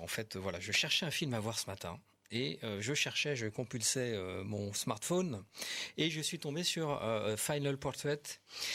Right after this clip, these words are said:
donc, qui est une évocation de la vie de Alberto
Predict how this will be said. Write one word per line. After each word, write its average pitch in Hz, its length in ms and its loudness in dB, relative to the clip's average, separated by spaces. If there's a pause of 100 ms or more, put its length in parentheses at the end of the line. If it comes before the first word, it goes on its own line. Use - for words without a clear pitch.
(200)
donc, 139 420 0
qui - 140 -2
est - 180 0
une 175 80 4
évocation 175 640 2
de 151 100 2
la 143 140 4
vie 147 240 -2
de 139 240 2
Alberto 156 760 0